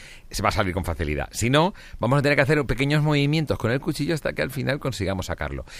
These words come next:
Y una vez lo tengamos, eh, clavado en el hueso y fuera de la fruta,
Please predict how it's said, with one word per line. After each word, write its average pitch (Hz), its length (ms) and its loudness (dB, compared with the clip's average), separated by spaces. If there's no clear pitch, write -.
Y 208 180 4
una 262 220 6
vez 220 180 4
lo 170 100 6
tengamos, 156 540 2
eh, 123 280 2
clavado 147 520 6
en 147 160 4
el 127 100 4
hueso 135 400 4
y 143 80 2
fuera 190 400 6
de 156 100 6
la 160 120 6
fruta, 143 480 4